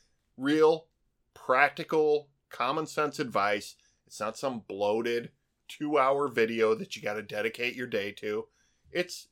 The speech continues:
it's just straight and to the point. And he's made a bunch of comics and hired artists.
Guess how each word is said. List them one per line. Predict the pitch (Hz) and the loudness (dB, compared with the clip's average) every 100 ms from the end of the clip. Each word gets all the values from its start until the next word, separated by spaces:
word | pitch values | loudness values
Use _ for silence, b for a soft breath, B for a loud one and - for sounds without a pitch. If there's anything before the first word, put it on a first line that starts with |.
| _ | _
it's | 156 - | -10 -6
just | 202 | -8
straight | - 175 | -2 -2
and | 175 | -2
to | 170 | -4
the | 170 | -6
point. | - 180 92 _ _ _ - | -2 -4 -4 _ _ _ -10
And | 110 | -6
he's | 107 110 - - _ _ _ | -6 -8 -12 -18 _ _ _
made | 113 135 170 | -4 -2 0
a | |
bunch | 160 156 | -2 -6
of | - | -10
comics | 139 131 135 131 - | -6 -4 -4 -6 -10
and | 95 | -10
hired | 113 135 139 | -4 -2 0
artists. | 113 117 | -2 -4